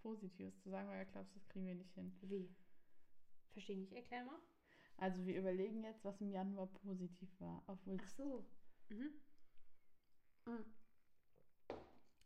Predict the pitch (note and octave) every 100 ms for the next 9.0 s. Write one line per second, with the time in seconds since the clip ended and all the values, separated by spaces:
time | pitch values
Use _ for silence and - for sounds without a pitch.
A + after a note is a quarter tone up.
0 | - - G#3+ G3 G3+ G3+ G3 A#3+ B3 C#4+
1 | - - - - A3 G#3+ G#3 - - -
2 | - - - - - - - - C#4 B3
3 | A3+ A#3+ C4 - - - G#3 G#3 A#3+ A#3+
4 | G3+ G3 A3 A#3 - - G3 - F#3+ F#3+
5 | G3 G#3 G3 G3+ G3+ - - - - G#3
6 | - A3+ G#3 - A3+ A3 G#3+ A#3+ G#3+ G3
7 | - G#3+ G3+ F3+ F3+ - - G#3 F3+ G#3
8 | G#3 G3 G3 F3+ - B3+ G3+ - F#3+